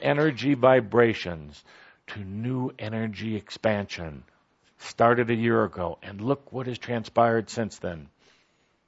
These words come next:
If you're waiting for two thousand and twelve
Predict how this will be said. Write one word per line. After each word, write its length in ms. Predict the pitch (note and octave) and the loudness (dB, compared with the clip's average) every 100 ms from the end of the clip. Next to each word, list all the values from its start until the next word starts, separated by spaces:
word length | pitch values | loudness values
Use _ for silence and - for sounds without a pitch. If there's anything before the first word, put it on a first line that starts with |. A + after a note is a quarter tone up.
| _ _ _ _ _ _ _ _ _ - | _ _ _ _ _ _ _ _ _ -20
If 120 | G2 B2 | -6 2
you're 100 | C#3 | 8
waiting 380 | C#3+ D3 C#3+ | 8 8 2
for 140 | A2+ A#2+ | 0 -2
two 220 | C3 C#3+ | 0 4
thousand 400 | C#3 C#3 B2+ B2 | 6 6 6 2
and 160 | A#2+ - | -2 2
twelve 500 | C3+ C3 A2+ F2 | 6 6 4 0